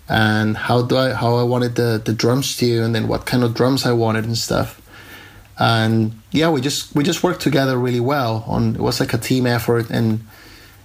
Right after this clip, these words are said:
and, uh, I think we just came up with this, you know, this kind of really, I don't know, like, vintage kind of classic sound, I guess, but still very clean.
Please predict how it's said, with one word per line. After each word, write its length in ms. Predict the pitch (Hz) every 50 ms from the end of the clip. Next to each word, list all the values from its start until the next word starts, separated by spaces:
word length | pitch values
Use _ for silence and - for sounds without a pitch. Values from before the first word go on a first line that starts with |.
| - - -
and, 320 | 120 117 117 113 110 107 - - - - - - - - - - - - - - - - - - - - - - - - -
uh, 480 | - 127 123 123 123 123 120 117 120 117 -
I 120 | - 101 -
think 280 | - - 160 160 156
we 60 | 139
just 200 | 113 123 123 -
came 160 | - 135 127 127
up 120 | 127 120
with 100 | 127 120
this, 460 | 123 127 117 - - - - - - - - - - -
you 160 | - 143 139
know, 120 | 127 123
this 160 | 123 127 120
kind 180 | - - 143 143
of 120 | 143 135
really, 240 | 139 139 135 127 117 - - - - - - - - - - - - - - - - -
I 120 | - 135
don't 100 | 131 135
know, 100 | 139 147
like, 140 | 135 123 113
vintage 500 | 110 - 123 135 160 160 - 175 165 -
kind 160 | - 151 156
of 120 | 156 147 -
classic 360 | - 147 151 147 - 156 -
sound, 400 | - - 143 139 147 160 165 160
I 60 | 135
guess, 260 | 123 123 127 147 151
but 140 | - - 117
still 280 | - - - 131 127 131
very 200 | 139 135 135 131
clean. 460 | 131 - - 123 123 135 147 160 156